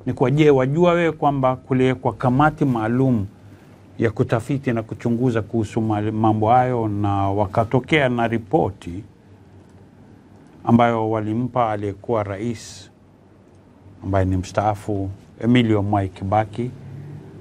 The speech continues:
tarehe thelathini na moja mwezi wa tatu, mwezi wa Machi mwaka elfu mbili na nane,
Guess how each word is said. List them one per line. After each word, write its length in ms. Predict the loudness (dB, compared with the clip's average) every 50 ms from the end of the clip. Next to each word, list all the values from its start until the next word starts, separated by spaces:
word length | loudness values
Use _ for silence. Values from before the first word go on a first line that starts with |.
| -20 -20 -8 -2
tarehe 240 | 0 0 2 0 0
thelathini 440 | -2 -2 -4 -4 -4 -4 -4 -4 -2
na 60 | -2
moja 380 | -2 -2 -2 -4 -4 -4 -6 -6
mwezi 600 | -6 -6 -8 -8 -6 -4 -2 -2 -4 -4 -4 -4
wa 180 | -4 -4 -4 -6
tatu, 460 | -6 -4 -2 -2 -2 -2 -2 -6 -6
mwezi 320 | -4 -4 -4 -4 -4 -6
wa 140 | -6 -6 -4
Machi 440 | -2 -2 -2 -2 -2 -4 -8 -6 -4
mwaka 300 | -4 -4 -4 -4 -4 -6
elfu 240 | -6 -6 -4 -2 0
mbili 340 | 2 4 4 4 4 2 0
na 160 | 0 0 0
nane, 420 | -2 -2 -2 -4 -4 -4 -4 -4